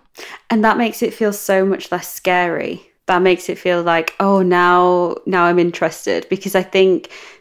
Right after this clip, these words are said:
the feeling that you get can be the same, because it's all about, you know,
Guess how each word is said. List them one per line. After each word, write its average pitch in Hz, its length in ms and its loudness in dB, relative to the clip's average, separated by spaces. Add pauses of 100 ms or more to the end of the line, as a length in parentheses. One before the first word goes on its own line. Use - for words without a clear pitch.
(100)
the 185 220 2
feeling 196 760 2
that 165 120 -2
you - 160 -12
get 107 480 -2 (320)
can 185 280 -4
be 175 140 0
the 175 120 -8
same, 170 600 -2 (160)
because 202 300 -2
it's - 180 -8
all 185 180 2
about, 170 540 -2 (260)
you 190 120 -4
know, 156 260 -8